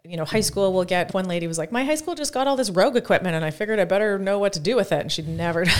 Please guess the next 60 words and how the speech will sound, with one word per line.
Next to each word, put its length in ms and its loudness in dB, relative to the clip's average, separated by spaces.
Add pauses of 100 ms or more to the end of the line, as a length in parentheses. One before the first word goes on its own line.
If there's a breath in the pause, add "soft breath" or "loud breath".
(160)
CrossFit 420 0
before. 460 -2 (420 loud breath)
There 80 -2
was 160 0
a, 160 -4
in 60 -2
Toronto 320 -2
last 200 -2
time, 140 -2
there 60 -2
was 100 -4
a 40 -4
group 220 -8
of 160 -6
eight 160 -4
of 60 -2
them 160 -2
that 120 -4
I 60 -4
think 200 -10
had, 200 -8
like, 180 -8
a, 220 -6 (800)
a 80 -8
program, 400 -2
a 60 -2
grant 300 -4
to 80 -4
start, 640 -2 (540 soft breath)
like, 200 -20
a 100 -6
fitness 400 -6
program 380 -6
within 240 -4
their 120 -2
high 120 0
school. 400 0
And 120 -4
so 100 -8
they 120 -18
were, 140 -20 (120)
I 60 -10
think 200 -6
maybe 220 -12
one 220 -4
of 80 0
them 100 2
was 140 0
really 180 0
into 140 -4
CrossFit, 360 -2
but 100 -4
the 80 -2
other 140 -2
seven 480 -4
had 180 -10
never 200 -8
done 160 -2
it 120 -2
before. 400 -4